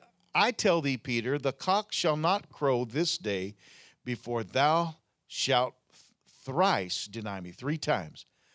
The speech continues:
"You will deny that, that you know me." I'm putting it in just modern English words. "And he <laughs> said to them, 'When I sent you out,'" this is where he gives them instructions to go and buy a sword. Uh,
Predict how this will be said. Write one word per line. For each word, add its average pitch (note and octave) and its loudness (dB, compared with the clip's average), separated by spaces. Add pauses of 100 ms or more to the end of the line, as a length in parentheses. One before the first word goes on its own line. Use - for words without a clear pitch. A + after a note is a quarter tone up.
(240)
"You B2+ -10
will C3 -2
deny B2 0
that, G#2 -6 (340)
that - -6
you A2 -4
know A2 -4
me." F2 -10 (720)
I'm G2+ -20
putting G#2+ -8
it G2+ -6
in G2 -8
just G2+ -14
modern G2 -6
English F#2+ -10
words. F2 -14 (920)
"And B2+ -2
he C#3+ 2
<laughs> - -
said F3 0
to B2 -2
them, A2 -4 (540)
'When C3+ -2
I C#3+ 2
sent E3 0
you C3+ 2
out,'" A2+ 0
this B2 -2
is A#2 -4
where A#2+ -2
he A#2+ -4
gives A2 -2
them A#2+ -2
instructions A2+ -2
to G#2 -8
go A2 -2
and A2 -4
buy A2 0
a B2+ -4
sword. G#2+ -6 (1000)
Uh, F#2+ -8